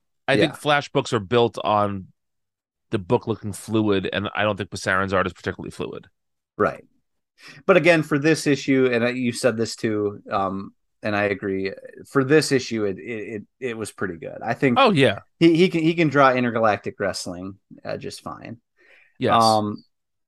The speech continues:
Speaker 2: one fun detail before I forget to mention it.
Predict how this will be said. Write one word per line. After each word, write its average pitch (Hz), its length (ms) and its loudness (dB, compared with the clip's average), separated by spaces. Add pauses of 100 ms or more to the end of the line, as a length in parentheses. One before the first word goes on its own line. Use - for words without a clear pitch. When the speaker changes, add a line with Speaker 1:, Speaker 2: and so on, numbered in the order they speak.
Speaker 2:
one 165 440 2
fun 151 360 2
detail 131 500 4
before 120 300 0
I 117 80 2
forget 117 360 -4
to 113 80 -6
mention 110 320 -6
it. 104 160 -4